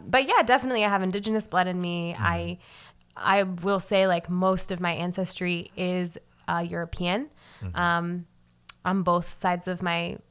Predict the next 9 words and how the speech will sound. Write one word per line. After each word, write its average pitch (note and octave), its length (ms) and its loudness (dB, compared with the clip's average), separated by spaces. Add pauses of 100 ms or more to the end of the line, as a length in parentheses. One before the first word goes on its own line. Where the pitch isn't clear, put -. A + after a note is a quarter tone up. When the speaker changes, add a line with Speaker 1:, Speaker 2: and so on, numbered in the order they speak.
(180)
Speaker 1:
family, G#3+ 560 0
but F#3+ 240 2
there's F#3 200 -2
also F3+ 260 0
a - 20 0
lot F3 160 2
of E3+ 80 -2
indigenous F3 500 -4
blood, A3 320 2